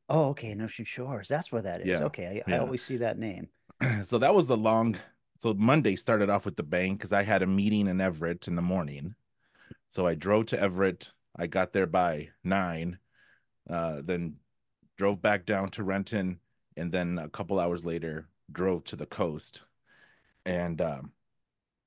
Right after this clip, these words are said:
Speaker 2: and then, you know, had fun. Really good seafood, of course, when you go down to Ocean Shores.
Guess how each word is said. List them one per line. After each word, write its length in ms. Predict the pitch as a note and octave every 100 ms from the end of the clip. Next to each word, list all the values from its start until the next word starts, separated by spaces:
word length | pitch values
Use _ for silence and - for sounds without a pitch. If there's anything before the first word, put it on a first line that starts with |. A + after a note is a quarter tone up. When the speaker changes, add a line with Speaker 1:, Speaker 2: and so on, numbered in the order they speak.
| _ _ -
Speaker 2:
and 120 | G2+
then, 140 | F2 G2
you 80 |
know, 100 | F#2
had 200 | F2 F#2+
fun. 360 | - F#2 E2+ D#2 - E2 - F2
Really 240 | A#2 C3
good 220 | A#2 C3 -
seafood, 460 | A#2+ G#2+ A#2+ A2
of 100 | F#2+
course, 340 | - G#2 G2 -
when 80 | F2
you 100 | D#2+
go 140 | F#2
down 200 | F#2+ F#2
to 60 | E2+
Ocean 300 | E2 - F2
Shores. 440 | F2 D#2+ -